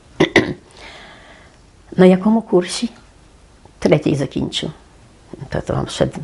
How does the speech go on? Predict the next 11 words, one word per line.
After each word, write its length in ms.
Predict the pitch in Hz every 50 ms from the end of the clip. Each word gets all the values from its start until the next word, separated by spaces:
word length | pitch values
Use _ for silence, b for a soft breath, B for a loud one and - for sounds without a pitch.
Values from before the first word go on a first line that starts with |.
| -
треба 240 | - - 135 135 131
два 160 | 135 131 147
роки 220 | 139 - 127 - -
вчитися. 500 | - - - - - - - - - - - - _ - - b b b b b b b b b b b b b b b b b b - 127 - 143 139
Чи 200 | - - 160 156 - -
принаймні 420 | - - 143 139 151 165 160 156 151
ще 180 | - - 175
рік 260 | 151 170 202 214 208
ще 160 | - - 196 185
треба 380 | 185 - - 180 185 180 180
вчитися". 540 | - - - 185 185 311 170 - - 185 175